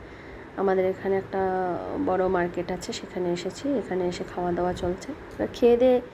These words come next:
এর আগে আমার ছেলের মোমো খাওয়া হয়ে গেছিলো, ও বেশ ভালো করে মোমো টোমো খেয়ে, কিন্তু খু-, আমি বললাম, "কী রে ঘুগনিটা খাবি না তো?" বলে, "না, না, ঘুগনি তো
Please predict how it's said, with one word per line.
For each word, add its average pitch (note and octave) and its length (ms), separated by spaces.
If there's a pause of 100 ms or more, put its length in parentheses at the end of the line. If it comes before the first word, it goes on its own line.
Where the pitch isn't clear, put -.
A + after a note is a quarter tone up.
(600)
এর A#3+ 160
আগে A3+ 180
আমার A#3 200
ছেলের A#3+ 240
মোমো A3 280
খাওয়া G#3+ 260
হয়ে G3+ 180
গেছিলো, G3+ 400 (1040)
ও G3+ 380
বেশ G3 260
ভালো F#3+ 200
করে G3+ 200
মোমো F#3+ 240
টোমো G3 320
খেয়ে, F#3+ 460
কিন্তু F#3+ 200 (140)
খু-, - 100 (100)
আমি G#3 140
বললাম, A#3+ 160
"কী B3 140
রে A3+ 80
ঘুগনিটা A3 380 (100)
খাবি B3 180
না C#4+ 120
তো?" E3+ 200 (220)
বলে, G3 160
"না, G#3+ 320
না, E4 120
ঘুগনি G#3+ 440
তো G#4+ 100